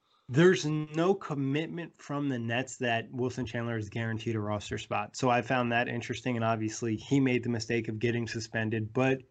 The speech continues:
given how Rodions has played, I think they're hoping that Wilson Chandler could provide them some forward depth with some size. So I would think he'd be a guy they'd bring in. They're not obligated to keep him for the whole season anyways. So if they don't like the way he looks, you know, they could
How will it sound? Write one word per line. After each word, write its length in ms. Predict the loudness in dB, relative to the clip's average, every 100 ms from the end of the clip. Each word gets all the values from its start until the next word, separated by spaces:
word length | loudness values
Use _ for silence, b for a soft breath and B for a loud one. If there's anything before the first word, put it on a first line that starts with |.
| -2
given 280 | 4 4 4
how 180 | 0 0
Rodions 480 | 2 2 2 0 -4
has 100 | -8
played, 360 | -4 0 2
I 140 | 0 -4
think 280 | -4 -4
they're 160 | -2 -4
hoping 540 | -4 0 0 2 0
that 120 | 0 -2
Wilson 300 | -2 -2 -4
Chandler 340 | -2 0 0
could 200 | -4 -6
provide 420 | -4 0 2 2
them 260 | 2 -2 -4 B B
some 260 | -2 0 0
forward 420 | 0 2 2 2
depth 260 | 0 -2 -4
with 200 | -2 -2
some 160 | -4 -6
size. 420 | 0 2 2 0
So 120 | 0
I 80 | 0
would 180 | 0 -4
think 160 | -4
he'd 140 | -2 0
be 100 | 0
a 60 |
guy 240 | 0 0 0
they'd 160 | -2
bring 240 | -2 -2 0
in. 200 | -2 -2 B B
They're 100 | 2
not 180 | 4 6
obligated 400 | 4 4 2 2
to 60 | 0
keep 220 | -2 -2
him 80 | -2
for 80 | -4
the 80 |
whole 160 | -4 -4
season 320 | -2 -2 -2
anyways. 560 | -2 0 2 2 0 -8 b
So 160 | -6 -2
if 60 | 2
they 100 | 2
don't 160 | 2
like 160 | 0 0
the 80 | -2
way 160 | 0
he 80 | 0
looks, 320 | -2 -2 -4
you 80 | -4
know, 100 | -2
they 140 | -2
could 260 | -4 -4 -6